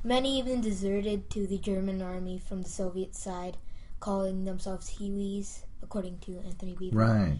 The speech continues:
Speaker 2: right,
Speaker 1: Yeah.
Speaker 2: right. And, and, uh, there were a number of factors, of course, involved.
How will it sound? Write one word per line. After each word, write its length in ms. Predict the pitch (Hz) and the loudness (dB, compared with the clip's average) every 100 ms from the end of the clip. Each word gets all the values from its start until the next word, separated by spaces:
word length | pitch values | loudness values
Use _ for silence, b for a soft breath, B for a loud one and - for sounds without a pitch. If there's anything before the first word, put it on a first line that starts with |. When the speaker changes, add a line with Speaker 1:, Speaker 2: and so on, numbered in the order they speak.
| - | 0
Speaker 2:
right, 240 | 92 101 85 | 2 4 2
Speaker 1:
Yeah. 140 | - - - | 0 -4 2
Speaker 2:
right. 260 | 101 92 B B B B - | 4 4 B B B B 4
And, 160 | 135 139 | 4 8
and, 300 | 139 135 135 - | 10 10 8 8
uh, 120 | 139 | 10
there 120 | 127 | 12
were 100 | 135 | 12
a 40 | 139 | 12
number 260 | 156 180 | 12 10
of 80 | 113 | 8
factors, 400 | 92 85 87 76 | 6 4 4 0
of 80 | 78 | 2
course, 240 | 98 80 | 2 2
involved. 440 | 78 76 71 76 | 2 2 2 0